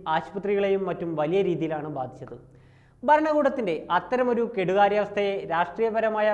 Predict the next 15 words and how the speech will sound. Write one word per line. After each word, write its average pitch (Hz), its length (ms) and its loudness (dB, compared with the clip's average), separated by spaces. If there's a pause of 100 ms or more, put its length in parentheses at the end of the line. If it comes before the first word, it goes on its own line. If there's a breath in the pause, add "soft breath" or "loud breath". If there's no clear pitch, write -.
(100)
വിമർശനങ്ങൾ 208 600 -4
കൊണ്ടും 165 240 -4 (560 loud breath)
തമിഴ് 285 300 2
ജനതയോടുള്ള 262 600 4 (300)
സിംഹളരുടെ 214 640 0 (220)
വംശീയതയെയും 220 760 0 (680 loud breath)
വളരെ 277 260 4 (120)
സൂക്ഷ്മവും 262 560 -2 (280)
ആഴത്തിലും 220 420 2 (160)
പ്രസന്ന 214 320 -4 (100)
വിധാനകെ 196 400 2 (140)
തന്റെ 170 260 -2
സിനിമാറ്റിക് 190 560 -4
ലാംഗ്വേജിൽ 165 400 -4 (120)
പറയുന്നു. 127 340 -10